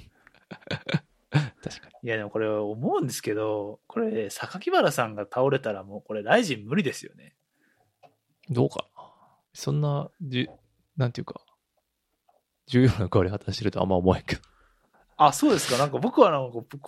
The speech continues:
Speaker 2: プロモーターの力によるところがすごい大きいなと思って見てたんで。
Speaker 1: あー、まあでも、そうだね。コントロール、まあ、顔役できる人がどんだけいんのかっ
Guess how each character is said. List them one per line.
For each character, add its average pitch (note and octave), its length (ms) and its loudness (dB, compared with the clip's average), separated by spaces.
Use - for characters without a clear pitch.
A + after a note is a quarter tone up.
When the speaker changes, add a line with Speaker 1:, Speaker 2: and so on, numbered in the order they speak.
Speaker 2:
プ - 140 -4
ロ A3+ 100 4
モ D#4 180 2
ー - 40 -6
タ D#4 160 4
ー - 20 0
の D#4 120 -2
力 C#4+ 400 2
に D3+ 120 -2
よ C3 120 0
る C3+ 80 -4
と C#3 120 -2
こ C#3+ 80 4
ろ C3+ 80 -2
が A#2+ 80 -4
す - 180 -8
ご C#3 160 2
い F#3 40 6
大 G3+ 140 2
き G#3+ 260 -2
い - 20 -4
な A2 160 -4
と G2+ 120 -10
思 G2+ 100 -12
っ - 20 -20
て - 140 -20
見 A2 120 -14
て - 120 -18
た - 100 -16
ん - 100 -20
で。 - 300 -20
Speaker 1:
あ F#2 560 2
ー、 F#2 40 0
ま G2 100 2
あ - 20 0
で G2 60 -2
も、 F2+ 240 -6
そ - 100 -12
う - 40 -12
だ - 60 -18
ね。 - 260 -20
コ - 140 -8
ン C3 80 -6
ト C#3+ 100 -2
ロ D3 120 2
ー C3 100 -6
ル、 C#3+ 80 -12
ま A2 160 0
あ、 - 40 -10
顔 D#3+ 300 4
役 E3 760 0
で C3+ 100 0
き C#3+ 80 -2
る C#3+ 60 2
人 A2 120 -2
が F#2+ 60 -2
ど F#2 80 -8
ん F#2+ 40 -8
だ G2 100 -4
け G#2 80 -2
い G#2 40 -2
ん G2+ 40 -6
の - 80 -8
か - 100 -12
っ - 40 -20